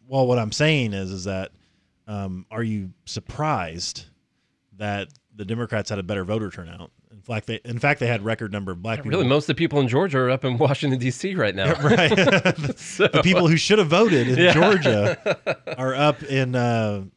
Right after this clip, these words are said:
Speaker 1: up in Washington, D C. I, I wanna say I heard the number was about thirty or forty thousand,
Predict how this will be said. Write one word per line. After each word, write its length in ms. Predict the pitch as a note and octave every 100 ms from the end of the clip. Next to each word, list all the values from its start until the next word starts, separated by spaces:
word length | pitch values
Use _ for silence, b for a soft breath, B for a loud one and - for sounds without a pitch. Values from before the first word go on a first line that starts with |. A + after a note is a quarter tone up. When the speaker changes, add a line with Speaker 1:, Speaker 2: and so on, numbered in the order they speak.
| -
Speaker 1:
up 160 | B2
in 80 | A#2+
Washington, 540 | A#2+ B2 A#2+ A2 A#2 G#2
D 120 | G2
C. 280 | - C3+ A#2+
I, 100 | G2+ -
I 60 |
wanna 240 | B2 G3+ A3
say 180 | C3 A2+
I 60 |
heard 280 | A2 B2 A2+
the 80 | G#2+
number 260 | A2 A2 G2+
was 160 | F#2+
about 280 | F#2 A#2+ F#2
thirty 460 | - G#2+ G#2 G#2 G2
or 60 |
forty 300 | F#2 G#2 G2+
thousand, 680 | F#2+ G#2 A2 G#2 F2+ E2+